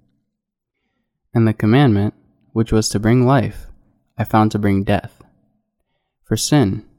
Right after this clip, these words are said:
taking occasion by the commandment, deceived me, and by it killed me. Romans chapter seven, verses ten through eleven. We must have a proper understanding of the law.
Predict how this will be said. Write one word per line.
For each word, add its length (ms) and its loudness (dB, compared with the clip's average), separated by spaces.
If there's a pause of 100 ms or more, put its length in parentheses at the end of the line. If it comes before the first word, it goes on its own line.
(260)
taking 340 2
occasion 480 2
by 140 2
the 100 -4
commandment, 520 0 (460)
deceived 400 0
me, 340 -4 (180)
and 160 -2
by 180 2
it 240 -2
killed 240 0
me. 220 -8 (800)
Romans 320 0
chapter 300 -6
seven, 580 0
verses 340 -8
ten 300 -2
through 180 -2
eleven. 440 -4 (1200)
We 160 0
must 240 2
have 160 4
a 100 0
proper 500 -2
understanding 800 -2
of 100 -10
the 100 -2
law. 340 -4